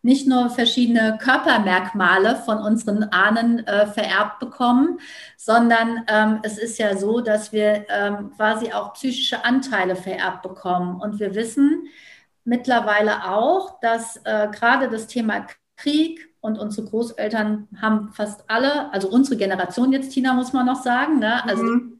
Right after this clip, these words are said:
Speaker 1: die Eltern waren fast alle im Krieg von uns und haben da zumindestens, also wurden mit dem Krieg konfrontiert. Und es ist halt so, dass auch Traumata vererbt werden können.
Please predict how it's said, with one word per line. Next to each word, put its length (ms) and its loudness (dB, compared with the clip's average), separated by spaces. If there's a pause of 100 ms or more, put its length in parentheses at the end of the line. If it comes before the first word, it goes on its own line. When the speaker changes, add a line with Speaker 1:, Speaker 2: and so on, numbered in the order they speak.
Speaker 1:
die 60 0
Eltern 240 2
waren 180 2
fast 340 -8
alle 220 0
im 240 0 (100)
Krieg 260 0
von 220 -6
uns 340 -2
und 140 -4
haben 260 0
da 240 0
zumindestens, 760 -4
also 220 -4
wurden 220 2
mit 140 -2
dem 400 -6 (100)
Krieg 300 0
konfrontiert. 880 -4 (580)
Und 120 0
es 100 4
ist 160 -8
halt 220 2
so, 140 2
dass 260 -2
auch 180 -2
Traumata 680 0
vererbt 680 -8
werden 360 -6
können. 580 -6